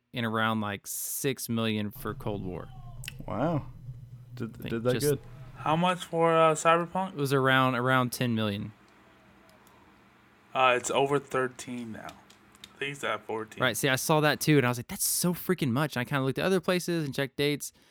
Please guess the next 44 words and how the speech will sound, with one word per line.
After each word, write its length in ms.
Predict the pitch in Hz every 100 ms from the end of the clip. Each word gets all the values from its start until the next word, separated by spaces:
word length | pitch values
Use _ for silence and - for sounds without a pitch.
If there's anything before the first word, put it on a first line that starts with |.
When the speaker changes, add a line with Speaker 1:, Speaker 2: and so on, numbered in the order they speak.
| _ _ _ -
Speaker 1:
and 120 | 123
that, 80 | 120
'cause 100 | 127
I 120 | 127
figured 320 | - 156 127
it 100 | 123
would 180 | 107 107
be, 420 | 117 110 104 95 _ _ _
I 100 | 117
didn't 140 | 147 139
think 120 | 127
it'd 100 | 110
be 100 | 117
that 180 | 110 98
high, 360 | - 113 123 92
honestly, 380 | 123 117 107
'cause 100 | 113
it 60 | 117
hasn't 160 | 117 107
been 60 |
out 140 | 120 131
that 140 | 95
long. 220 | 98 98 104
But 100 | 110
it 40 |
was 120 | 113
so 340 | - - 160 135
anticipated, 560 | 120 135 - 110 104
and 100 | 107
then, 100 | 113
you 80 | 117
know, 80 | 117
all, 180 | 120 123
throw 280 | - 131 120
it, 140 | 113 _ -
throw 160 | 127
it 60 | 120
all 200 | 120 120
over 160 | 120
the, 120 | 120 117
you 120 | 120
know, 120 | 113
globally. 580 | 113 120 127 117 107 104 _ _ _ _ _
So, 380 | - - 98 92